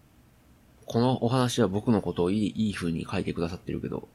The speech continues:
すごく難しいですよね。あの、最初に武器を捨てるのが一番難しいじゃないですか。核の話しかりね。まあ、どっかの国が核を、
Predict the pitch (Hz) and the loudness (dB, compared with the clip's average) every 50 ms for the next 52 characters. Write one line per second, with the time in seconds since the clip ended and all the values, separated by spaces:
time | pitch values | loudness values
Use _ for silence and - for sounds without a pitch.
0 | - - - - - 202 131 131 113 90 90 90 98 101 113 - - 156 143 107 | -20 -20 -12 -6 -4 -4 -2 0 0 0 0 0 0 -2 -2 0 0 2 2 2
1 | 82 78 - - - - - - - - - - 87 82 80 - - - - - | 2 0 -4 -6 -8 -8 -8 -10 -12 -12 -14 -14 -14 -14 -12 -12 -14 -14 -18 -20
2 | - - - - - - - - - - - - _ _ - - - - - - | -20 -20 -20 -18 -18 -16 -18 -20 -20 -20 -20 -20 _ _ -20 -20 -20 -20 -20 -20
3 | - - _ _ _ - - - - - - - - - - - - - - - | -20 -20 _ _ _ -20 -20 -20 -20 -20 -20 -20 -20 -20 -20 -20 -20 -20 -20 -20
4 | - - - - - - - - - - - - - - - - 165 175 - 202 | -20 -20 -20 -20 -20 -20 -20 -20 -20 -20 -20 -20 -16 -4 0 2 2 4 4 4
5 | 196 185 185 190 - - 127 107 - - 107 104 104 92 85 78 - - 117 113 | 2 2 2 2 2 4 4 4 4 4 4 4 4 4 4 2 2 0 0 0
6 | 120 120 107 110 - 113 - - 104 92 - - - - - - - - - - | 0 0 0 -2 -2 -4 -4 -4 -6 -6 -8 -10 -18 -20 -20 -20 -20 -20 -20 -20
7 | - _ _ - _ - - - - - _ - - - - - - - - - | -20 _ _ -20 _ -20 -20 -20 -20 -20 _ -20 -20 -20 -20 -20 -20 -20 -20 -20
8 | _ _ - - - - - - - - - - - - - - - - - - | _ _ -20 -20 -20 -20 -20 -20 -20 -20 -20 -20 -20 -20 -20 -20 -20 -20 -20 -20
9 | - - - - 82 82 78 62 58 71 67 - - 67 - - - - _ - | -20 -16 -6 -2 0 0 0 0 -2 -6 -6 -6 -6 -6 -6 -8 -10 -14 _ -10
10 | - - - 85 82 85 90 87 82 80 - - 85 82 - - - - 90 76 | -8 -6 -4 -2 -2 -2 0 -2 -2 -2 -2 -2 -4 -4 -4 -4 -4 -2 -2 -2
11 | 76 78 85 104 117 - - - - - - _ _ - - - - - - - | 0 -2 -2 -4 -6 -8 -16 -20 -20 -20 -20 _ _ -20 -20 -20 -20 -20 -20 -20
12 | - - - - - - - - - - 98 92 110 147 - - 156 120 98 98 | -20 -20 -20 -20 -20 -20 -20 -16 -8 -6 -2 0 0 0 2 4 4 4 4 4
13 | 95 95 95 87 95 95 95 87 - - 117 - - - - - | 4 4 4 4 4 4 2 0 -2 -4 -6 -6 -6 -8 -8 -8